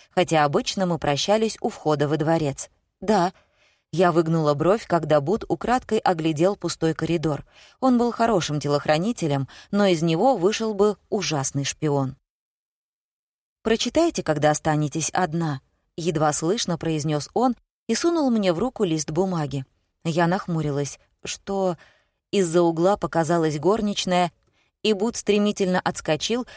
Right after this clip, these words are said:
чуть не врезавшись в фарфоровую вазу. "Ну?" — рявкнул он так громко, что я вздрогнула. "Если это все, Ваше Высочество,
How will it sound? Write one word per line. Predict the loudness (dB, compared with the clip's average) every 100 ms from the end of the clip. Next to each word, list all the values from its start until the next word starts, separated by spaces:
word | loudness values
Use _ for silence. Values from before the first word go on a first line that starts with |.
| -12
чуть | -4 0 2
не | 2
врезавшись | 4 4 2 -2 -6 -8
в | -2
фарфоровую | -2 0 0 0 2 2
вазу. | 2 2 0 -2 -8 -12 _ _ _ _ _ _ -4
"Ну?" — | -2 2 2 0 -2 _ _
рявкнул | 0 2 0 -2 -2 0
он | 0 0
так | 0 0
громко, | 0 0 0 -6
что | -6 0
я | 0
вздрогнула. | 0 0 0 0 0 -2 -4 _ _ _ _ _ _ _ _
"Если | -2 2 2 2
это | 2 2
все, | -2 2 2
Ваше | 2 0 0
Высочество, | -2 0 -2 -2 -4 -4